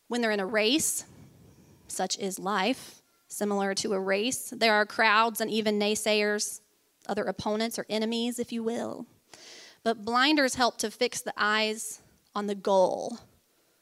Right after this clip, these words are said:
the finish line. And it helps the horses to not get spooked by, yes, legitimately scary things. Now, we aren't horses, but I think you get that the principle is the same.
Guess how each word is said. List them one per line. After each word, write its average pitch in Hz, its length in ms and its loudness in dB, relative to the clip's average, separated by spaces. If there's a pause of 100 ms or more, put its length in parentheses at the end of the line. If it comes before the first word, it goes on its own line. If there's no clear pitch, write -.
the 233 80 -6
finish 214 420 -2
line. - 460 -8 (760)
And 226 140 2
it 226 80 0
helps 214 260 2
the 262 120 -2
horses 220 380 0
to 233 80 -4
not 202 180 0
get - 160 -4
spooked 262 500 -2
by, 202 340 2
yes, 285 360 0
legitimately 262 580 2
scary 254 340 0
things. - 580 -6 (1120)
Now, 208 100 4
we 269 160 6
aren't 240 220 6
horses, 330 400 4
but 208 280 2 (220)
I 208 80 -2
think 254 220 -2
you 226 100 0
get 233 240 0
that 202 100 -4
the 269 60 -4
principle 247 500 0
is 208 140 0
the 214 80 -12
same. 311 480 -2